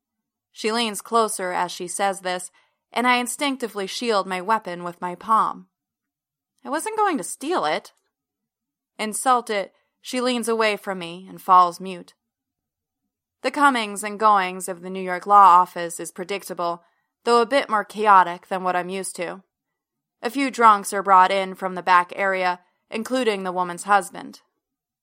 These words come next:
I don't look up at her as she shuffles by me noisily,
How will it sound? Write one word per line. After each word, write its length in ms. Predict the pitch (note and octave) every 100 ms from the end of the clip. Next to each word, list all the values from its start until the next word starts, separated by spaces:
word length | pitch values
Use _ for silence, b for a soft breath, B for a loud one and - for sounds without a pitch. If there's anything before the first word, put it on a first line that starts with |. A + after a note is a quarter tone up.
| _
I 160 | - G#3
don't 180 | F#3+ F#3
look 180 | F#3 G3+
up 200 | G3 F#3+
at 100 | F#3
her 300 | F3+ F#3 - _ _
as 140 | - G3
she 140 | A#3
shuffles 480 | - C4 C4 B3+ A3+
by 260 | G#3 G3+
me 140 | G3+ G3+
noisily, 680 | G#3 A3+ G3 F3 G2 G3+